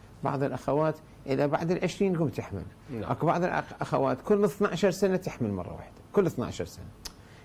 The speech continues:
Speaker 1: هذه حالات شلون تجون يعني، شلون هال-،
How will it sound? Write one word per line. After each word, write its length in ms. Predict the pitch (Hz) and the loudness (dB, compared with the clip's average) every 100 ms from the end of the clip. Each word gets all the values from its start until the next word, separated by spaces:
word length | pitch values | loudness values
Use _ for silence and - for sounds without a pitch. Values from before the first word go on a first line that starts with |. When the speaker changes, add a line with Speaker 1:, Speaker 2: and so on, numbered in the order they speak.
| - | -14
Speaker 1:
هذه 220 | - 208 160 | -6 -4 -4
حالات 600 | - 117 110 151 - 113 | -4 -2 0 -2 -4 -10
شلون 320 | - 185 226 | -4 -2 -2
تجون 380 | - 117 113 98 | -2 -2 -2 -2
يعني، 300 | 85 90 90 | -6 -8 -8
شلون 340 | - - 151 131 | -8 -2 0 0
هال-، 200 | 113 107 | -2 -4